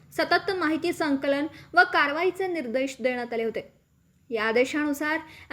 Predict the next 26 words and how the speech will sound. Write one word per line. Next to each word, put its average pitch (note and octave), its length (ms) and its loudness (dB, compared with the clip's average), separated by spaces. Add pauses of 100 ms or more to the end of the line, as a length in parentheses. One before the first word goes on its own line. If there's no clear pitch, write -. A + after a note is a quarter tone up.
एलसीबीचे D#4+ 640 2
पोलीस D4 360 -4
निरीक्षक C#4 420 -4
सतीश C4 380 -6
शिंदे C4 280 -2
यांच्या C#4 360 -2
मार्गदर्शनाखाली C4+ 1000 -2 (420)
सहाय्यक D#4+ 400 2
पोलीस D#4+ 360 -2
निरीक्षक D4 460 -4
नितीन C4+ 320 -2
सावंत B3 440 -4 (360)
यांच्या D4 380 4
नेतृत्वाखाली E4 800 -2
एक D4 180 -6
विशेष C4+ 500 -4
पथक C4 480 -8
तयार A3+ 220 -2
करण्यात A3+ 340 -4
आलं. G#3 100 -4 (840)
बातमीदारामार्फत E4+ 960 2
मिळालेल्या D#4 420 0
खात्रीशीर D4 480 -4
माहितीनुसार C#4 680 0
रवी C#4 460 0
सिद्धाम C#4 640 -4